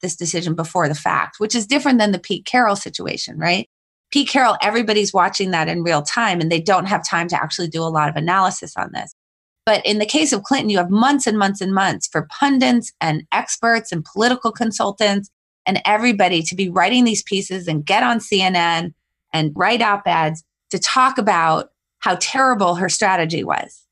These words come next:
So I just did a little Google search 'cause I was curious. And indeed, thousands of articles come up about how bad her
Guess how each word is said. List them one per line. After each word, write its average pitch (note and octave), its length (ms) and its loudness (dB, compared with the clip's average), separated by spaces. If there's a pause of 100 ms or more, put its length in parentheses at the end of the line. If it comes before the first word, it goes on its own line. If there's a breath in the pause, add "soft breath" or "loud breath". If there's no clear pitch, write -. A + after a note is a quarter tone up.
(440)
So A3 280 4
I A3 140 2
just A#3+ 240 0
did G#3 100 2
a G3+ 60 2
little F3 240 0
Google F3+ 340 0
search - 380 -8
'cause - 120 -10
I D#3 60 2
was D3+ 120 -2
curious. - 680 0 (400)
And G3+ 140 0
indeed, B3 600 2 (400)
thousands G#3+ 520 -2
of F3 100 -6
articles E3 440 0
come - 180 -8
up - 160 -6 (460)
about F3 280 0
how F#3 140 0
bad D#3+ 380 0
her D3+ 320 0